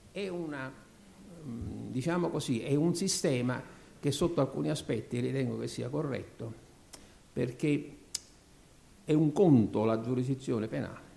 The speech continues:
è un conto la giurisdizione, diciamo, disciplinare. E prevedere che il Consiglio nazionale forense, anche di fronte a un caso eclatante, possa riformare in, in peggio la, la, diciamo, la, la, la decisione,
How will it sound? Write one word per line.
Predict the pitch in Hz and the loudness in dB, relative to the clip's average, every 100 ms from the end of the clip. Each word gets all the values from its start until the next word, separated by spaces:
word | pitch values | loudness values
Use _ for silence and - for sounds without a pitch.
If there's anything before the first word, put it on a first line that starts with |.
| - | -16
è | - | -2
un | 151 147 | 0 0
conto | 123 107 - | 0 -2 -4
la | 110 110 | -6 -6
giurisdizione, | 117 117 110 98 - 95 90 90 - - - - - - | -6 -6 -8 -10 -10 -8 -8 -10 -14 -20 -20 -20 -20 -20
diciamo, | - - 104 104 101 | -18 -12 -10 -10 -12
disciplinare. | 123 117 117 98 95 - - - - - - - - - - | -10 -10 -10 -10 -12 -12 -16 -20 -20 -20 -20 -20 -20 -20 -2
E | 143 | -2
prevedere | 139 165 170 185 196 135 98 98 - - - | 2 2 4 4 4 4 2 -2 -4 -16 -20
che | - 170 139 - - - | -4 -2 -2 -6 -10 -2
il | 135 | -2
Consiglio | 127 135 - 190 | 2 2 2 2
nazionale | 170 - 151 147 | 2 0 0 0
forense, | 139 123 95 - - - - | -2 -4 -6 -8 -10 -12 -6
anche | 139 180 170 | -4 -2 0
di | 139 | 0
fronte | 139 156 113 | 4 4 4
a | |
un | 120 | 2
caso | 117 147 143 | 0 -2 -2
eclatante, | 135 123 113 107 92 - | -2 -4 -4 -6 -6 -4
possa | - 147 - 117 113 113 - | 2 2 2 -2 -4 -8 -10
riformare | 123 131 131 139 135 | -8 -2 0 0 0
in, | 131 131 139 - | 0 -2 -8 -12
in | 127 123 | -12 -4
peggio | 180 107 107 104 104 - - - | -2 -2 -4 -4 -4 -10 -20 -6
la, | 127 117 127 120 | -2 -2 -6 -10
la, | 110 | -10
diciamo, | - 113 113 107 95 113 | -6 -4 -4 -4 -8 -8
la, | 113 107 120 | -8 -8 -10
la, | 110 110 | -12 -10
la | 117 131 | -4 -2
decisione, | 147 240 - 98 104 | 0 0 -2 -4 -6